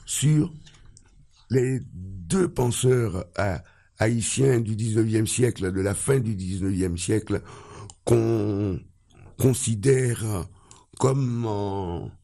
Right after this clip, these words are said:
je dirais pas les fondateurs, mais comme les figures les plus marquantes de la pensée haïtienne du, du dix-neuvième siècle. Donc Anténor Firmin et,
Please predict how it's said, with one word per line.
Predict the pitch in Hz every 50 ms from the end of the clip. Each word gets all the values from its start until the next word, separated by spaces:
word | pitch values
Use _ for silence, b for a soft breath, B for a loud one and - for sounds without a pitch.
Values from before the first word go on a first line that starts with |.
| _ _ b b b b b b
je | - 123
dirais | 117 143 156 143
pas | - 156 143
les | 131 123
fondateurs, | 110 - - 120 123 120 117 110 - - 147 156 151
mais | 135 117
comme | - - 117 113
les | 110 104
figures | 107 113 117 123 127 117 113 113 - - B B B B B B
les | 117
plus | - 123 135 139
marquantes | 135 143 135 - - - - 165 147
de | 120 123
la | 113 113
pensée | 101 - 107 101 - 113
haïtienne | 113 104 104 101 - - 131 131 123 110
du, | 98 113 107 92 - B B B B
du | 120 120 113
dix-neuvième | 117 123 113 117 117 107 104 107 104
siècle. | - - 117 98 - 90 90
Donc | 90 117 117 -
Anténor | - 110 - 113 117 117 117 107 92
Firmin | - - 113 107 101 110 113 127 135
et, | 135 113 104 95 -